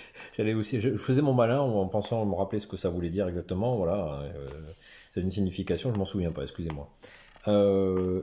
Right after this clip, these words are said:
et la surprise, en fait, elle est là. Alors, hop, nous avons ici, euh, deux coffrets de deux voitures cinq mille.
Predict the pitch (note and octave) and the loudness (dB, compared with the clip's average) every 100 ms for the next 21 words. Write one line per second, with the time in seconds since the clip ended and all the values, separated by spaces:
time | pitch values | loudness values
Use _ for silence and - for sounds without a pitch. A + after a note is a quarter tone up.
0 | - A2 B2+ A2+ - E3 C#3 B2+ C3+ B2+ | 0 0 0 -2 -4 -2 -2 0 -2 0
1 | A#2+ G2 - - D2+ D#2+ - - _ - | 0 0 -4 -8 -4 -4 -6 -20 _ -4
2 | - - - _ _ - - - F#2+ F2+ | -4 -6 -20 _ _ -20 -14 -4 0 2
3 | C3+ D3 - F#3+ E3 A2 G2+ G2 F#2 F#2 | 2 0 -2 0 2 4 4 4 4 2
4 | D3+ D#3+ C3+ - E3 G3 A2 G2 D3+ A#2+ | 0 2 0 0 -2 0 0 0 2 2
5 | - - A2 G#2 G2 F2+ F#2 | 0 -4 -4 -2 -2 0 -2